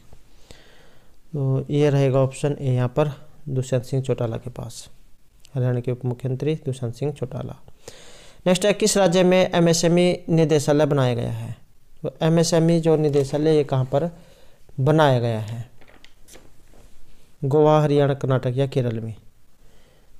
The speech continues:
तो यहाँ पर रहेगा हमारा ऑप्शन बी, हरियाणा में। अगला क्वेश्चन है, हरियाणा में मई दो हज़ार बीस तक कितनी गौशालाएँ हैं? तो मई दो हज़ार बीस तक गौशालाओं की संख्या तेरह सौ, पाँच सौ, चार सौ या छः सौ।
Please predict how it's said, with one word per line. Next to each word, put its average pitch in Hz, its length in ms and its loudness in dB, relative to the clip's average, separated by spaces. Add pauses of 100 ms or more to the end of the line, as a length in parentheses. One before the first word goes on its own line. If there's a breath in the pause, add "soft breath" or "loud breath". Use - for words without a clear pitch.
तो 131 300 -4 (440)
यहाँ 135 160 0
पर 139 140 0
रहेगा 135 260 4
हमारा 127 240 0
ऑप्शन 127 360 -2
बी, 170 360 2 (880)
हरियाणा 123 360 0
में। 117 180 -10 (1900 soft breath)
अगला 175 120 4
क्वेश्चन 196 320 2
है, 202 60 4
हरियाणा 185 340 4
में 180 180 4
मई 180 500 2
दो 156 200 2
हज़ार 156 300 4
बीस 165 340 0
तक 160 200 0
कितनी 170 300 0
गौशालाएँ 127 580 0
हैं? 120 300 -6 (1500)
तो 147 120 -2 (260)
मई 165 240 4
दो 160 120 4
हज़ार 143 200 6
बीस 135 200 -2
तक 156 80 2
गौशालाओं 143 420 2
की 135 100 -10
संख्या 147 300 -2
तेरह 147 280 4
सौ, 139 200 0
पाँच 135 260 0
सौ, 143 80 -2
चार 131 240 0
सौ 135 120 -6
या 135 100 0
छः 139 160 -4
सौ। 160 260 2